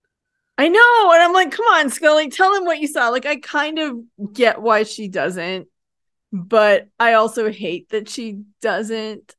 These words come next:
I don't know. It's one of those things about the show that, like, can be really frustrating, 'cause she does see stuff and experience stuff, and then she just tries to suppress it really hard. She doesn't wanna believe that she saw it,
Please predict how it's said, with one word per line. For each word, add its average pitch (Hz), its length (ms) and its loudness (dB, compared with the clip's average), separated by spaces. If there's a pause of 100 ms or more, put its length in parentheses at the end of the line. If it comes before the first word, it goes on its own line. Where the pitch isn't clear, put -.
I 214 140 2
don't 202 220 -2
know. 160 180 -4
It's 220 180 -4
one 277 140 -4
of 285 60 -2
those 262 180 -2
things 226 220 -4
about 190 260 -4
the 185 100 -8
show 175 360 -2
that, 165 180 -6
like, 151 360 -6 (600)
can 220 160 -8
be 196 100 -6
really 170 260 -4
frustrating, 160 640 -16
'cause 208 160 -14
she 214 120 -10
does 247 320 -2
see 240 400 -10
stuff 294 420 -6
and 240 80 -6
experience 247 460 -12
stuff, 247 260 -8
and 226 120 -6
then 208 140 -6
she 208 160 -12
just 208 220 -14
tries 226 260 -4
to 208 80 -14
suppress 190 480 -8
it 147 80 -8
really 147 240 -10
hard. 196 320 -8
She 180 80 -16
doesn't 170 260 -12
wanna 151 200 -14
believe 107 360 -20
that - 120 -20
she - 140 -20
saw - 200 -16
it, - 240 -18